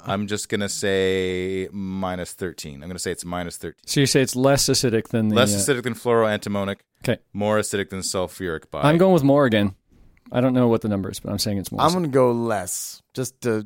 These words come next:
Speaker 3: be a contrarian 'cause I have no idea.
Speaker 2: Well, you agree
Speaker 3: My,
Speaker 2: with Torrin
Speaker 3: my
Speaker 2: then.
Speaker 3: instincts have failed. No, I'm going less. He went with
Speaker 2: He said
Speaker 3: one.
Speaker 2: less.
Speaker 3: No, he said, he said more 'cause he said minus thirteen.
Speaker 2: No, we're, then the previous one, which
Speaker 3: Oh,
Speaker 2: was
Speaker 1: was
Speaker 2: thirty-one.
Speaker 1: thirty-three,
Speaker 3: Yes.
Speaker 1: minus thirty-three.
Speaker 3: Yes, I'm going less. I'm going less, uh,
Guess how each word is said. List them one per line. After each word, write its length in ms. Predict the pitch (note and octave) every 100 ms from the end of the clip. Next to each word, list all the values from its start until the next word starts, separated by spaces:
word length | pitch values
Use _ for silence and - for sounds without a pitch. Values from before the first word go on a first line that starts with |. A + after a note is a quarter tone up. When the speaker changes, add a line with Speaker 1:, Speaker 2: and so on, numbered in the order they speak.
| G2+ G2+ _ _ A2+ A2+
Speaker 3:
be 160 | A#2
a 40 | G2+
contrarian 640 | G2+ F2 G#2+ G2+ F#2+ F2+
'cause 120 | E2 F#2+
I 80 |
have 140 | F#2 F#2
no 260 | G2 F#2+
idea. 240 | F2 E2+ D3
Speaker 2:
Well, 80 | D3
you 140 | D#3
agree 140 | D3
Speaker 3:
My, 40 | C3
Speaker 2:
with 100 | -
Torrin 200 | C#3 A#2
Speaker 3:
my 100 | G2+
Speaker 2:
then. 100 | F2+
Speaker 3:
instincts 440 | D#3 C3+ C#3+ A#2+ G#2
have 100 | -
failed. 200 | A#2+ A2
No, 220 | E3 C#3
I'm 120 | B2+
going 220 | C#3+ A#2
less. 260 | G#2 D3 -
He 140 | C#3 B2+
went 280 | B2 A2+
with 140 | G#2+ G#2
Speaker 2:
He 60 |
said 140 | D#3+ D#3
Speaker 3:
one. 100 | A#2+
Speaker 2:
less. 260 | B2 - - _ -
Speaker 3:
No, 160 | C#3
he 160 | A#2 A#2
said, 300 | - A2+ G#2+ _ _ -
he 80 | G#2
said 180 | G#2+ F#2+
more 280 | D3 F#3 F2
'cause 140 | G2+
he 80 | G#2+
said 180 | A2+ G#2
minus 280 | G#2+ G#2+ -
thirteen. 500 | G#2 - E3+ G#2+ - _ _ -
Speaker 2:
No, 160 | D#3
we're, 180 | D3+ E3
then 220 | D#3 D#3+
the 100 | D#3
previous 440 | - F#3 D3+ C3+ B2+
one, 260 | G#2+ G2
which 100 | G#2+
Speaker 3:
Oh, 120 | E3+
Speaker 2:
was 100 | B2+
Speaker 1:
was 180 | A#2+ A2
Speaker 2:
thirty-one. 360 | D3+ C3 C3 C3
Speaker 1:
thirty-three, 140 | B2 C#3
Speaker 3:
Yes. 140 | A#2
Speaker 1:
minus 240 | G#2+ G2 -
thirty-three. 400 | F#2+ D#2 G#2 C#3+
Speaker 3:
Yes, 200 | C#3 D3
I'm 120 | E3
going 280 | F3 E3 C#3+
less. 280 | C#3 C3 C3
I'm 140 | B2
going 200 | B2+ B2
less, 280 | A#2+ A#2 -
uh, 360 | A2 A2 G#2